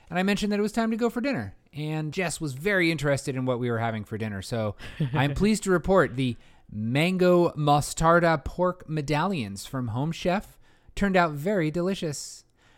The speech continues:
Speaker 1: Got some mango chutney, some lemon and herb seasoning, some, uh, broccoli florets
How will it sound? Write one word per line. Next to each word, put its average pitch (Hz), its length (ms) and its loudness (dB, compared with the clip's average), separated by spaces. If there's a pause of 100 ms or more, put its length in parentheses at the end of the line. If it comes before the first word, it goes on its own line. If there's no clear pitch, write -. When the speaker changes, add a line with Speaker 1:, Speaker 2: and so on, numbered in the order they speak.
(100)
Speaker 1:
Got 151 160 0
some 135 200 0
mango 147 440 2
chutney, 151 500 -2
some 143 240 -6
lemon 139 280 0
and 135 120 0
herb 135 300 0
seasoning, 135 640 -4 (840)
some, 117 360 0
uh, 110 220 0
broccoli 135 600 0
florets 143 920 2